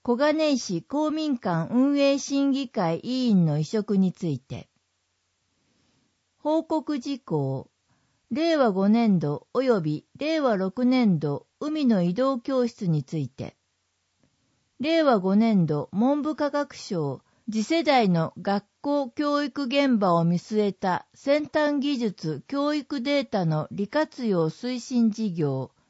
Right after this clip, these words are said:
について。会議録は情報公開コーナー、市役所第二庁舎六階。図書館本館、市ホームページで閲覧できます。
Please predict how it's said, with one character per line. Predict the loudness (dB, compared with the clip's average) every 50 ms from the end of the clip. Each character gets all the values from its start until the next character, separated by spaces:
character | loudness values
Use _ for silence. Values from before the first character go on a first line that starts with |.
| _ _ -4
に | -4 -4
つ | -2 -2 -2
い | -2 -2 -2
て。 | -4 _ -12 -12 -12 -14 _ _ _ _ _ _ _ _ _ _ _ _ _ _ _ _ _ _ _ _ _ _ _ _ _ _ _
会 | -4 2 2 2 2
議 | 2 0 0
録 | 0 -2 -2 0 0 2
は | 2 4 2 2 0 -2 -8
情 | -4 -2 0 0 0 0
報 | -2 -2 -4
公 | -4 _ -2 -2 -2 -2
開 | -2 -2 -2 -2 -4
コ | -4 -4 -2 0
ー | 2
ナ | 2 2 2 0 -2 -4 -6 -8 _ _ _ _
ー、 | _
市 | -18 -10 -4 -2
役 | -2 -2 -4 -8
所 | -10 -8 -6 -6
第 | -4 -2 0 2 2 4
二 | 2 2
庁 | 0 -2 -2 -2 -2
舎 | -4 -6 -6 -6 -6
六 | -6 -8 -10 _ _
階。 | _ -10 -8 -8 -10 -12 _ _ _ _ _ _ _ _ _ _ _ _ _ _ _ _ _ _ _ _ _
図 | _ -4 -2
書 | 0 -2 -4
館 | -2 0 0 0 2 2
本 | 0 0 0 0 0 -2
館、 | -4 _ -8 -6 -4 -4 -4 -6 -10 _ _ _ _ _ _ _ _ _ _ _ _ _ _ _
市 | -18 -12 -6 -6 -6 -6 -6 _ _
ホ | _ -2 -2 0
ー | 0
ム | 0 -2 -6
ペ | -4 -2 2 2 2
ー | 2
ジ | 0 -4 -4
で | -2 -4 -4 -4 _ _
閲 | -8 -8 -4 -2 0
覧 | 2 2 2 2 2
で | 0 0 -4
き | -4 -4 -4
ま | -2 -4 -6
す。 | -8 -10 -20 _ _